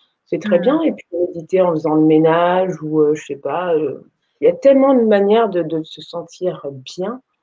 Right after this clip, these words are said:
Speaker 2: C'est clair.
Speaker 1: <laughs>
Speaker 2: Alors, je vais vous lire ce résumé du,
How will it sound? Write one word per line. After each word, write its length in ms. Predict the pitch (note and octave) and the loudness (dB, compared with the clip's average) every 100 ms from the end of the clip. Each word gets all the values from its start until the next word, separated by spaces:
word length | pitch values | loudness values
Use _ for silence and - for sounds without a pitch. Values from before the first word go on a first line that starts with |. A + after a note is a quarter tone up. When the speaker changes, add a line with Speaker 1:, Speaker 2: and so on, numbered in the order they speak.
| _ _ _ _ _ _ _ _ _ _ _ _ _ _ _ _ _ _ - - - | _ _ _ _ _ _ _ _ _ _ _ _ _ _ _ _ _ _ -20 -20 -14
Speaker 2:
C'est 80 | A3+ | -12
clair. 200 | - F#3 | -4 -2
Speaker 1:
<laughs> 300 | F3+ F3 F3+ _ - - G#3+ | -2 -4 -12 _ -20 -6 -2
Speaker 2:
Alors, 140 | F#3 - | -2 -4
je 80 | A#3 | -8
vais 60 | A#3+ | -8
vous 80 | |
lire 180 | C#4 D4+ | -6 -6
ce 160 | - G3 | -6 -6
résumé 420 | B3 A#3 A#3+ B3+ | -6 -6 -4 -4
du, 140 | G3+ | -6